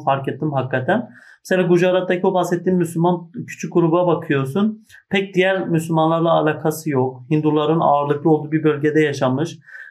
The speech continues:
Bir yerden sonra kendini güvence altına almak zorunda kalmış. Hani küçük gruplar yani. Ee, öyle bir şey de var yani, ayrım da var. Fark etmek lazım.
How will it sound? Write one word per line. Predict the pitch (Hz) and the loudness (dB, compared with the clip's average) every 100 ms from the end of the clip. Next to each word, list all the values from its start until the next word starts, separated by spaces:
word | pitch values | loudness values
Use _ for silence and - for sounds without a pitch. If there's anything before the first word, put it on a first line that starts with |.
| _ | _
Bir | 180 | 0
yerden | 165 175 | 2 0
sonra | 165 175 165 | 0 0 0
kendini | 165 160 165 | 0 2 2
güvence | 160 156 151 156 | 2 2 0 0
altına | 156 151 156 | 0 0 -2
almak | 151 151 151 | 0 -2 -2
zorunda | 147 143 143 147 | -2 -2 -2 -4
kalmış. | - 127 185 - | -4 -4 -4 -2
Hani | 151 160 156 160 151 | 0 0 -2 -4 -8
küçük | - - - | -6 -6 -2
gruplar | 131 120 127 117 | -2 0 -2 -2
yani. | 202 135 151 240 - _ _ _ _ _ _ | -2 -2 -2 -4 -6 _ _ _ _ _ _
Ee, | 139 135 135 135 175 | 0 2 0 0 2
öyle | 180 185 | 2 2
bir | 196 196 196 175 - - | 0 0 0 -2 -6 -10
şey | - 175 170 | -4 0 2
de | 143 | 2
var | 139 139 | 2 2
yani, | 127 123 | 0 0
ayrım | 123 131 131 143 | 0 -2 -6 -4
da | 139 135 | -2 0
var. | 185 185 - | -2 -4 -6
Fark | 143 135 | -4 -6
etmek | 127 127 127 | -8 -10 -8
lazım. | 131 127 | -10 -10